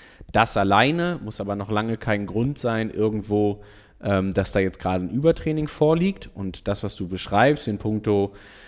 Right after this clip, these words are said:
äh, Depression, Burnout, alles, was auch so auf mentaler, psychologischer Ebene passiert, ist ganz, ganz wichtig, weil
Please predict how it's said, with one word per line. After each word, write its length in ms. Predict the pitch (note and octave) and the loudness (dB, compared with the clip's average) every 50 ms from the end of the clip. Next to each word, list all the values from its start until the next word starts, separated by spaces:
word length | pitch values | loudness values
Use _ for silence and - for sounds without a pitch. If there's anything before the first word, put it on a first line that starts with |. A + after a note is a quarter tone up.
| - - - - | -20 -20 -10 -4
äh, 240 | - G2 F#2+ F#2+ F2+ | 0 2 2 2 2
Depression, 800 | - G#2 F#2+ - - F#2+ F2+ - - A#2 A#2+ C3+ C3+ C3 B2 G#2 | 2 0 -2 -2 -2 -6 -4 -2 0 2 2 4 4 2 0 2
Burnout, 560 | F#2+ G#2+ A2 A#2 A2+ D2+ F2+ G#2+ G#2+ G#2 - - | 4 4 4 4 4 2 0 0 0 0 0 -2
alles, 300 | - G#2 A#2 A#2 - - | 0 2 2 2 0 -2
was 160 | G2+ - - | -4 -4 -4
auch 180 | - G#2 G#2+ - | -4 -4 -4 -4
so 160 | - G#2+ E2+ | -4 -6 -6
auf 140 | F#2 - - | -6 -6 -6
mentaler, 600 | F#2 F#2 F#2 - - G#2 A2 A#2+ B2 A#2+ A2 G#2 | -6 -6 -6 -4 0 2 4 4 4 4 2 0
psychologischer 680 | - - G#2 F#2 - G#2 G2 G#2+ C3 D3+ D#3 - D3+ B2 | -2 -6 -8 -6 -4 -2 -2 -2 -2 -2 -2 -4 -2 -2
Ebene 300 | - B2+ B2 B2+ B2 A#2+ | -2 -2 -2 -2 -2 -4
passiert, 400 | - B2 A2+ - B2+ A#2+ G#2+ G#2 | -4 -8 -6 -4 -2 -2 -2 -4
ist 100 | - - | -6 -6
ganz, 220 | G#2 G2 G2 - | -6 -6 -6 -6
ganz 260 | - F#2 F2+ F2 F2+ | -6 -6 -6 -4 -2
wichtig, 520 | G#2+ C#3 - - - E3 D#3 D3+ - - E2+ | -2 -2 -2 -2 -4 -4 -4 -4 -6 -10 -6
weil 440 | F2 F#2+ F#2+ G#2+ A#2+ C3 C#3+ D#3 D#3 | -2 2 4 6 6 6 6 4 0